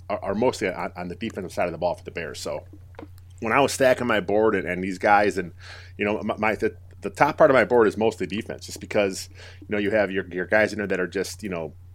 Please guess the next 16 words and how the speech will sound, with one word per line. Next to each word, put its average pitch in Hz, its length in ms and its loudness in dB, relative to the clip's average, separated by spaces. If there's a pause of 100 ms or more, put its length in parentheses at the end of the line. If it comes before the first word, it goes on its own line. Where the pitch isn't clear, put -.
(160)
Pro 120 180 4
Bowlers, 98 680 0
studs 104 560 0
are, 92 260 -2
are 87 300 -6
on 92 160 -6
that 101 120 0
side 98 180 2
of 90 40 0
the 90 60 -4
ball. 101 440 4 (400)
As 92 140 -6
far 117 180 6
as, 110 280 2
as 98 240 -4
Robinson, 123 680 2